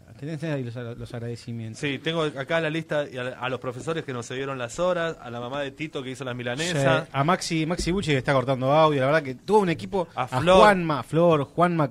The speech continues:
Speaker 1: eh, Juanma Alarcón.
Speaker 2: A
Speaker 1: El
Speaker 2: Seba Sanguinetti, a Maxi Mucci,
Speaker 1: Bien.
Speaker 2: a Quique Patiño, que en un rato va a estar charlando con nosotros,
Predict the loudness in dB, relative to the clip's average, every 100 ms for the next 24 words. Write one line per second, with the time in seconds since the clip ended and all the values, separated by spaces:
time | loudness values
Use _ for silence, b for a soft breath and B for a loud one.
0 | -2 -6 -4 -4 -6 -6 -4 -2 0 0
1 | 0 -2 -4 -6 -2 2 4 4 2 0
2 | -2 -4 -4 -4 -4 -6 -8 -8 -8 -8
3 | -6 -6 -6 -6 -4 -6 -6 -8 -6 -6
4 | -6 -6 -6 -6 -8 -6 -6 -6 -6 -8
5 | -10 -12 -10 -10 -12